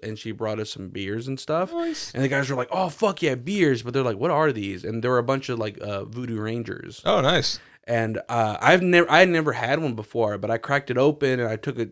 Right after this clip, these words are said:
Speaker 1: a sip and I was like, "Hey, these aren't too bad." But as soon as they drank it through, we're like, "What is this garbage?" Like,
Speaker 2: Yeah.
Speaker 1: "Bleh, bleh, bleh."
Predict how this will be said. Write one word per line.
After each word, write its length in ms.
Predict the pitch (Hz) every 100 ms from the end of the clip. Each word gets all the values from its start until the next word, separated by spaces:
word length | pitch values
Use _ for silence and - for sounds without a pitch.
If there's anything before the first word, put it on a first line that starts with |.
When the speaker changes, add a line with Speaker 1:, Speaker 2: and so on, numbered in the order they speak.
| -
Speaker 1:
a 120 | 117
sip 280 | - 156 139
and 80 |
I 20 | 135
was 140 | 135
like, 180 | 135 - -
"Hey, 140 | 240
these 120 | 214 233
aren't 160 | 262
too 100 | 247
bad." 380 | 220 240 180 113 - _ _ _
But 120 | 131
as 100 | 131
soon 140 | 208
as 140 | 190 120
they 240 | 139 156
drank 260 | 147 131 117
it 80 | 113
through, 120 | 139
we're 40 |
like, 140 | 120 113
"What 220 | 160 233
is 240 | 247 220
this 180 | 165 131
garbage?" 560 | 131 143 123 117 113 135
Like, 160 | 165 160
Speaker 2:
Yeah. 20 |
Speaker 1:
"Bleh, 280 | 175 175 143
bleh, 340 | 131 139 139 147
bleh." 440 | 160 139 123 110